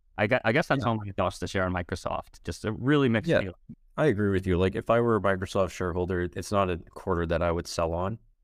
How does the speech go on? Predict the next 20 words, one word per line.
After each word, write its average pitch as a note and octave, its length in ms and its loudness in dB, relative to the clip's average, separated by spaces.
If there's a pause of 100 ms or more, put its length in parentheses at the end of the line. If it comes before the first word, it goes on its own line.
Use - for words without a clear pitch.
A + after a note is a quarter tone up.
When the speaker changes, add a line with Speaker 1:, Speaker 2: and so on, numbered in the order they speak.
(120)
Speaker 2:
<clears throat> B2+ 440 -2
Personally, A#2 480 0
I've G2+ 160 2
been G2 220 2
waiting F#2 280 0
to F#2+ 140 -4
enter F2+ 320 -4
Microsoft E2+ 540 -2
at F#2 60 0
a F2 60 -2
cheaper F2+ 280 -4
price. F#2 420 -2
I'm F2+ 120 -2
not E2+ 180 -2
getting F2 280 -2
it. E2 140 -2
That's - 160 -8
fine F2 220 0
by E2 180 -2
me. F2+ 260 -2